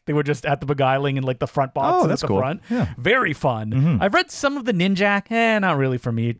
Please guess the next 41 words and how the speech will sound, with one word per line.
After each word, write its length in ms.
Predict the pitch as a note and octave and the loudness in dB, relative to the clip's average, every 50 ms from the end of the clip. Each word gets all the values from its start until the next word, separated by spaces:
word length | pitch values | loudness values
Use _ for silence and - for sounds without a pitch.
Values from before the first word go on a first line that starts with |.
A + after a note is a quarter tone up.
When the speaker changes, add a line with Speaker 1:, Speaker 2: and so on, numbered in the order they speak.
| - - | -10 -12
Speaker 1:
Very 400 | E3 C#3+ D#3+ G#3+ A3 G#3+ G3+ E3+ | -4 0 2 4 4 4 4 2
reminiscent 600 | D3 C3 D#3 D#3+ D#3+ D3+ D3 C#3+ - D3 C3 D3+ | 2 2 0 0 0 -2 -4 -4 -4 -4 -4 -2
of, 80 | A#2+ | -2
like, 180 | B2+ A#2 - - - | -2 -2 -4 -4 -4
Image 440 | D#3+ C#3+ C#3 C3 B2 A#2 A2 - - | -2 -2 0 -2 -4 -4 -6 -6 -2
kind 220 | - B2+ A#2+ A2+ | 0 0 0 0
of 60 | A2 | -2
storytelling, 680 | G#2 - A#2+ A2 G#2+ G#2 G#2 - G#2 G2 G2 F#2+ G2 - A2+ | -4 -4 -2 -2 -2 -2 -2 -4 -6 -6 -6 -8 -10 -4 -2
Speaker 2:
Have 100 | C#3+ C3+ | 0 0
Speaker 1:
but 20 | |
Speaker 2:
you 80 | G3 G3 | 0 -2
read 160 | G3 F#3 C3 | -2 -4 -2
Divinity? 540 | - C3 G#2 G2+ G#2 B2 D3+ D#3+ G#3 A#3+ A3 - - - - - - - | -4 -4 -2 0 -2 0 0 0 0 -2 -2 -6 -14 -18 -16 -16 -10 -6
Speaker 1:
No, 320 | C3+ C#3+ D#3 D#3 C#3+ B2+ | -2 2 2 2 2 2
I 60 | A#2+ B2 | 0 0
haven't 280 | C3+ C3+ B2+ A#2 B2 | 0 0 0 -2 -2
read 80 | A2+ A2 | -2 -2
Speaker 2:
That 40 | C#3+ | -2
was 80 | D#3 D3 | 0 -2
Speaker 1:
that 80 | C3 | -2
Speaker 2:
a 20 | G#2 | -2
Speaker 1:
one. 120 | G#2 G#2+ | -2 0
Speaker 2:
great 320 | A#2 D3 F3 A#3 A#3+ A3+ - | 0 2 2 2 0 0 0
miniseries. 560 | B2 B2 C#3 D3 D3 C3 - - G2+ F#2+ F#2+ | 0 0 0 0 0 -2 -2 -2 -2 0 0
It 80 | B2+ A#2+ | 0 0
wound 160 | B2+ D#3 F3+ | 0 0 0
up 80 | - - | -2 -2
being 300 | C#3+ C#3 C3+ C3 B2+ B2 | -2 0 0 0 0 -2
a 140 | - A#2 G#2+ | -2 -4 -4
series 500 | - - - - B3+ C4 F#3 D#3 D3 D3 | -4 -4 -4 -2 0 2 2 0 0 -2
of 180 | - G#3+ A#3 | -2 -2 0
miniseries 800 | F3+ B2+ G#2+ G2 F#2 F#2 - - - A2 G2 F#2+ F#2+ F#2+ F#2 - | 0 0 0 0 -2 -4 -4 -2 0 0 2 2 2 2 2 2
that 160 | - A#2+ A2+ | 0 2 2
was 160 | A#2 A#2 G2 F#2+ F#2+ - _ - | 2 0 0 -2 -6 -10 _ -10
very 320 | A2 F2+ C#3 F#3 C#4 F4 - | -4 0 2 2 4 2 2
akin 260 | - - - D3+ E3 | 0 0 0 -2 0
to, 120 | - - C3 | 0 0 0
like, 160 | A#2+ A2 - | 0 -2 -2
something 400 | - - C#3 C#3 - E3 D3 B2+ | -2 -4 -4 -4 -4 -4 -4 -2
like 180 | A#2+ A#2 A2 A#2+ | -2 -2 0 -2
a, 120 | G#2+ | -4